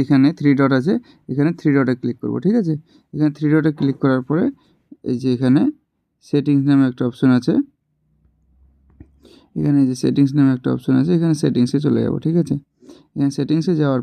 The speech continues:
পরে, সেটিংসে যাওয়ার পর কী করব, এই যে এখানে দেখতে পাচ্ছ তোমরা অ্যাকাউন্ট নামে অপশন আছে, ঠিক আছে? এখানে অ্যাকাউন্টে আমরা ক্লিক করব, ঠিক আছে? এই যে অ্যাকাউন্টে ক্লিক করার পর কী হবে,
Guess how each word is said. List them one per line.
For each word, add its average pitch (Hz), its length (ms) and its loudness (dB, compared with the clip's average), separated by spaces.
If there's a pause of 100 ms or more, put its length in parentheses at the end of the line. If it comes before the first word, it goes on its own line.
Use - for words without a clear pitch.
পরে, 139 180 0 (460)
সেটিংসে 175 380 2
যাওয়ার 160 180 2
পর 147 140 -4
কী 139 140 -2
করব, 143 160 0 (440)
এই 127 100 -2
যে 127 120 -4
এখানে 135 240 2
দেখতে 127 180 -6
পাচ্ছ 135 220 -2
তোমরা 143 160 0 (200)
অ্যাকাউন্ট 135 400 0
নামে 131 220 0 (100)
অপশন 143 300 -2
আছে, - 200 -6
ঠিক 170 180 0
আছে? 180 140 -4 (400)
এখানে 147 240 -2 (240)
অ্যাকাউন্টে 135 440 -4
আমরা 180 160 -2 (180)
ক্লিক 131 260 -12
করব, 117 180 -6 (240)
ঠিক 214 180 -4
আছে? 156 140 -6 (460)
এই 127 100 -6
যে 123 80 -4 (300)
অ্যাকাউন্টে 170 420 -4
ক্লিক 170 240 -2
করার 165 220 -2
পর 160 80 -2 (100)
কী - 160 -6
হবে, 139 160 0